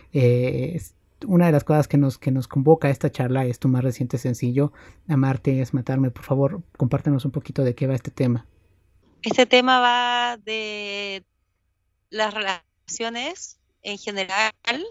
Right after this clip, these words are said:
Speaker 2: en todo tipo de relaciones humanas que estamos viviendo en este momento, y en cómo, eh, con, con distancia o tal vez,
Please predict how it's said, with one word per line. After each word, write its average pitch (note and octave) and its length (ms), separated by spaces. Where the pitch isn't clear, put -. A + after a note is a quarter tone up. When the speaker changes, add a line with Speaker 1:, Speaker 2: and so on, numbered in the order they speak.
Speaker 2:
en - 120
todo A#3 200
tipo C4+ 180
de B3+ 60
relaciones G#3+ 720
humanas G#3+ 580
que G#3 80
estamos G3+ 320
viviendo G3+ 320
en G#3 60
este G#3 120
momento, G3+ 580
y G3+ 480
en G3 200
cómo, C4 960
eh, G#3+ 500
con, G#3 240
con G3+ 380
distancia B3 1600
o A3+ 100
tal G3+ 220
vez, A3+ 260